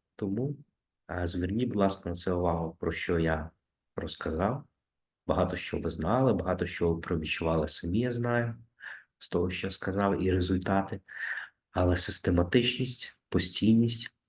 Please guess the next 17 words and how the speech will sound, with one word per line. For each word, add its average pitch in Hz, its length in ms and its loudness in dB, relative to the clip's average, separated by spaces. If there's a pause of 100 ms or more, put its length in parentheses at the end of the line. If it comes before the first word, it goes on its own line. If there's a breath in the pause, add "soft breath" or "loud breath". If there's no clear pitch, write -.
(160)
це - 180 4
головне. 80 580 0 (240)
Постійно, 135 520 2
систематично. 85 880 -2 (920 soft breath)
Е, 80 560 0 (340)
як 95 140 6
говорять, 101 520 6
півроку 98 720 6 (260)
дисципліни 117 880 2 (200)
кардинально 90 600 2
може 92 260 0
змінити 85 360 0
все, 139 320 2
все, 131 300 0
все 117 300 -4
ваше 90 360 -2
життя. 92 400 -6